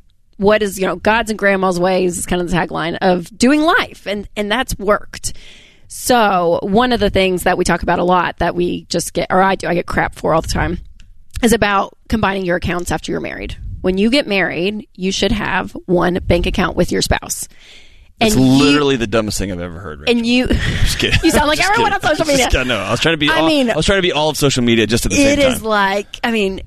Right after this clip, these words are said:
Speaker 1: I mean, again, I can talk about it, the credit score. I can talk about manual underwriting. I can talk about all these things, but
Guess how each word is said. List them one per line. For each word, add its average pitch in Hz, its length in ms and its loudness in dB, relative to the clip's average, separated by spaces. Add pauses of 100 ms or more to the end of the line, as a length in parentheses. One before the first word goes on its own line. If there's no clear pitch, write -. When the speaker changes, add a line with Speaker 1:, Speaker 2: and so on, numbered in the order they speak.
(120)
Speaker 1:
I 254 80 2
mean, 226 180 2
again, 240 320 0
I 233 100 -2
can - 120 -4
talk 247 140 -2
about 165 180 0
it, - 80 -14
the - 80 -10
credit 226 280 0
score. 226 380 2
I 226 120 -4
can 202 140 -8
talk 202 220 0
about 170 260 0
manual 180 340 0
underwriting. 208 340 2
I 262 80 -2
can 302 80 0
talk 415 140 2
about 185 120 2
all 233 200 2
these 269 220 -2
things, 185 320 0
but - 180 0